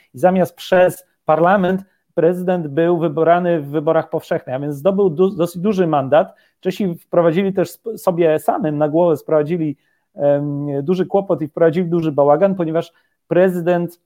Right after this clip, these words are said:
nie miał dos-, do, do, dokładnie określonych prerogatyw i wszystkie takie konfliktowe, e, momenty nie zostały dobrze opisane, a w związku z tym, e, Zeman, wytrawny polityk, em,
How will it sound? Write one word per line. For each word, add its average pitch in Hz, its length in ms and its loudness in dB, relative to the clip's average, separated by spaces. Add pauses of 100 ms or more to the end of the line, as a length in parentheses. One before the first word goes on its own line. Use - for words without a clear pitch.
(680)
nie 160 160 -2
miał 170 140 2
dos-, 151 340 -2
do, 156 360 2
do, 139 260 2
dokładnie 175 440 0
określonych 151 500 -6
prerogatyw 160 600 2
i 135 80 -4
wszystkie 147 280 -8
takie 143 220 -4
konfliktowe, 151 840 0 (360)
e, 139 280 0
momenty 156 460 0
nie 156 120 -4
zostały 170 340 0
dobrze 147 420 0 (240)
opisane, 156 760 -4 (260)
a 160 80 -2
w 156 40 -2
związku 262 280 -2
z - 80 -14
tym, 240 340 0
e, 175 440 -2
Zeman, 190 580 2
wytrawny 139 540 -2
polityk, 156 540 -2 (300)
em, 151 640 -2